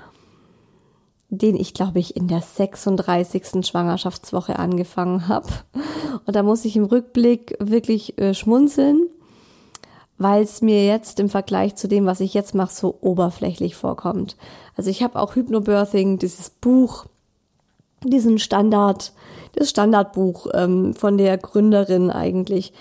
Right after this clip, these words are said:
äh, gelesen, damals sogar mit dem Daddy zusammen. Ich finde, es ist eine sehr gute Basis, um, ähm, zu verstehen, was Hypnobirthing ist,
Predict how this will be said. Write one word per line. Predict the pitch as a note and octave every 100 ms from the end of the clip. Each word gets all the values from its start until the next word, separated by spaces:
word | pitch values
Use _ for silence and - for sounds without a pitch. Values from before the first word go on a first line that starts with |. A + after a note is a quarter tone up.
| - - -
äh, | - F#3 F3+
gelesen, | F#3 G3 A#3 A#3+ A#3+ A3+ A3
damals | G3 A3 G#3 G#3
sogar | F#3+ F#3
mit | F#3 F#3
dem | F3+
Daddy | F3+ G#3 B3
zusammen. | - A#3+ - A3+ A3+ A#3+ A#3+ _ _ _ _ _ _ -
Ich | - A3
finde, | A3+ A3+
es |
ist | - A3
eine | G#3
sehr | G#3+ G#3
gute | G3+ G3
Basis, | G3 F3+ G3+ C4+ F4+ - - - - - - _
um, | - A3 G#3+ G#3+ G3+
ähm, | G3+ G3+ G3 G3
zu | -
verstehen, | G#3 G3 - G#3
was | F#3+ -
Hypnobirthing | G#3+ - G3 F#3+ F#3 F#3
ist, | - A3+ B3 -